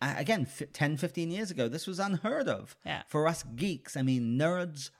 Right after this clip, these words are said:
Speaker 1: rule the world. Good job, guys, 'cause most people listening to this are nerds.
Speaker 2: <laughs> Yes.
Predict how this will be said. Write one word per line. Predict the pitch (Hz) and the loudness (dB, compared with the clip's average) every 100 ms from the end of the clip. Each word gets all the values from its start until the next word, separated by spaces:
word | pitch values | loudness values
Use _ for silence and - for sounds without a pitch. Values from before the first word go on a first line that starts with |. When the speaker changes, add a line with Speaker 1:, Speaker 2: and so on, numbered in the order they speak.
| _ | _
Speaker 1:
rule | 123 110 117 147 147 143 135 - - | -8 2 6 6 6 2 -4 -10 -6
the | 127 | -2
world. | 120 113 107 95 98 - - - | 0 4 2 0 -8 -12 -12 6
Good | 151 139 | 8 8
job, | 139 127 - | 6 2 2
guys, | 110 98 104 | -6 -6 -6
'cause | - 104 | -4 2
most | 117 - | 2 2
people | 131 120 | 0 4
listening | 110 - 120 104 | 2 2 -2 0
to | 117 | 0
this | 107 | 2
are | 107 | 4
nerds. | 107 110 110 107 - | 4 2 2 -2 -8
Speaker 2:
<laughs> | - | -10
Yes. | - 147 - 196 | -10 -2 4 6